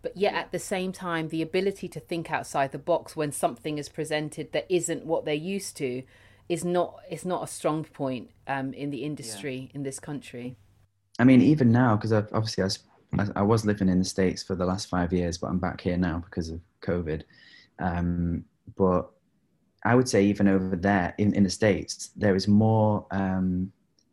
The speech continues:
Speaker 2: like, British R and B artists are very, and not just, and obviously not, I don't mean white R and B, I mean, like, any, whatever race, but British R and B,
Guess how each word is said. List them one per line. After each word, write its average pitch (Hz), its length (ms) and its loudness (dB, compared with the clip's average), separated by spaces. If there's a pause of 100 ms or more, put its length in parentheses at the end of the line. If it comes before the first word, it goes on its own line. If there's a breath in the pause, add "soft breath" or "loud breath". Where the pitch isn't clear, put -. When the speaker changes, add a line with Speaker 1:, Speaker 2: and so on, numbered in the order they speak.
(260)
Speaker 2:
like, 95 280 -2
British 120 440 2
R 101 160 4
and 101 80 6
B 101 120 4
artists 95 640 -2
are 90 180 0
very, 92 540 0
and 92 360 2
not 120 180 6
just, - 260 -6
and 95 240 0 (100)
obviously 95 240 -2
not, 95 100 -2
I - 80 -12
don't 82 120 -2
mean 90 160 0
white 87 220 -2
R 76 60 -4
and 76 80 -6
B, 78 100 -6
I 82 40 0
mean, 87 160 -2
like, 82 240 -8 (300)
any, 95 180 4
whatever 98 320 4
race, 87 280 2
but - 180 -2
British 92 400 -2
R 82 180 -4
and 90 80 0
B, 80 260 -4